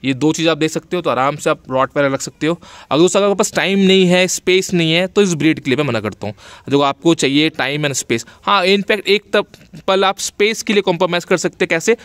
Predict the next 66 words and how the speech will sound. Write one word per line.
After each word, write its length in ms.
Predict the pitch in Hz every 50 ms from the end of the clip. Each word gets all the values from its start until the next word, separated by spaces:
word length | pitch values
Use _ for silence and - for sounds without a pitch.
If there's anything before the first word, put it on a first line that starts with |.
| - - - -
सुबह 320 | - 185 180 175 196 190
शाम 340 | 185 - 185 175 180 180 180
इसको 220 | 175 - - 185
अगर 160 | 165 170 160
रनिंग 240 | 156 156 156 170 170
कराओगे 380 | - 165 156 147 156 156 160 165
तो 100 | 165 151
आपको 260 | 143 135 - - 147
स्पेस 360 | - - - - 135 131 -
की 100 | - 135
रिक्वायरमेंट 500 | 117 - - 110 107 107 113 110 107 107
नहीं 200 | 104 104 101 101
है, 120 | 101 101 101 - - - - -
but 100 | - 127
अगर 160 | 127 127 131
आप 80 | 131 -
सुबह 260 | - 135 127 127 143
शाम 220 | 131 147 131 127 123
रनिंग 220 | 127 139 156 160
भी 60 | 165
नहीं 100 | 160 160
कराओगे, 340 | 160 160 151 143 147 160 156
सिर्फ 180 | - 175 135 123
घर 160 | 139 151 151
के 100 | - 180
अंदर 140 | 170 185 151
बंद 200 | 151 160 160 156
करके 380 | 180 147 135 156 147 139 143 135
रखोगे, 300 | 127 - - 135 139 156 - - - - - _ -
तो 60 | 165
ये 140 | 143 143 131
डॉग 340 | 117 117 110 113 113 110 113
ब्रीड 160 | 131 123 110
गलती 320 | - 117 107 101 117 113
से 200 | 104 - 110 104
भी 220 | 107 147 214 277 220
मत 280 | 185 151 143 - -
लीजिएगा। 460 | 123 117 110 107 107 107 104 104 101 95 _ _ - - -
So, 100 | - -
अगर 140 | 131 131 139
आप 200 | 135 131 131 120
डॉग 200 | 131 131 139 139
ब्रीड 100 | 147 139
ले 140 | 143 156 156
रहे 120 | 160 165
हो 160 | 175 180 175 - - - _ -
तो 80 | -
सुबह 280 | - - 196 190 220 214
शाम 280 | - 208 196 202 202
एक 160 | 185 185 - 190
एक 60 | 160
दो 140 | 165 170 170
दो 80 | 170
किलोमीटर 300 | 165 180 180 170 170 170
रनिंग 220 | 151 151 170 175 165
करा 180 | 180 165 160
के 120 | 151 175 165
लाओ, 220 | 160 160 170 165
खिला 300 | - - - 185 175 196
के 120 | 190 -
लाओ, 180 | 175 175 180 180
इसका 180 | 180 - 208 180
एनर्जी 260 | 185 196 185 175 196
ख़त्म 260 | - 156 - 160 160
कर 140 | 160 156 147
दो, 160 | 151 170